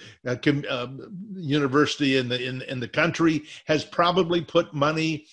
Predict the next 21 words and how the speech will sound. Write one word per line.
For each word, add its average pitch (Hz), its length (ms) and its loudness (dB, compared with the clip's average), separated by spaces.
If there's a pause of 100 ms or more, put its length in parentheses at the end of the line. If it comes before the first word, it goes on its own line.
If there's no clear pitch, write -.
(160)
in 139 180 -2
T 165 340 2
I 156 220 2
A 160 180 2
A 147 580 2
CREF, 143 420 -2
a 107 80 -10
family 143 500 0
of 135 120 -2
funds. 92 760 -6 (1500)
Some 139 340 0
put 139 220 0
it 165 160 2 (520)
all 123 380 4
into 135 800 -2 (100)
very 135 440 4
conservative. 95 920 -4 (840)
And 120 140 -2
some 160 380 2
people 160 460 0
invested 123 760 -2